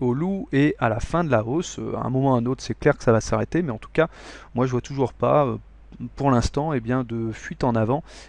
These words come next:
et une grosse consolidation du cac. Donc là aussi, je vais y revenir. Euh, K D N, c'est juste parfait. Euh,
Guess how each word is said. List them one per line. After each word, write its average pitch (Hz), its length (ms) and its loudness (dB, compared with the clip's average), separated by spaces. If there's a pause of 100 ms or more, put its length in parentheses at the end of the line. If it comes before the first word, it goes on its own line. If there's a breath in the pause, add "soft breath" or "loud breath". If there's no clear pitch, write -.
(100)
et 143 260 6
une 131 180 -2
grosse 131 300 -2
consolidation 117 880 -4
du 127 360 -10 (120)
cac. - 360 0 (420 loud breath)
Donc - 140 -2
là 180 80 10
aussi, 180 200 4
je 160 80 -2
vais 147 100 6
y 143 40 4
revenir. 143 640 2
Euh, 120 260 4
K 135 100 4
D 135 160 4
N, 151 120 4
c'est 131 160 -4
juste 139 200 -6
parfait. 139 580 2
Euh, 139 180 2